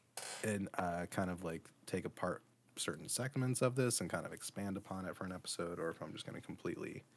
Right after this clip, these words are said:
if something catches my mind, that's what I'm gonna write about for the next week.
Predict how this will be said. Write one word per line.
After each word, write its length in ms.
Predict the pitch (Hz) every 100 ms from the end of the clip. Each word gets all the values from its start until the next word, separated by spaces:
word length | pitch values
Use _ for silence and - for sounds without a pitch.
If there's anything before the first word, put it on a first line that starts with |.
| _ _ _ _ - - -
if 120 | 92
something 260 | - 85 87
catches 300 | - 87 78
my 120 | 80
mind, 340 | 80 80 78 - - -
that's 220 | 76 -
what 80 | 78
I'm 60 | 78
gonna 120 | 71
write 160 | 78 82
about 220 | 82 -
for 100 | 82
the 60 |
next 200 | - -
week. 140 | -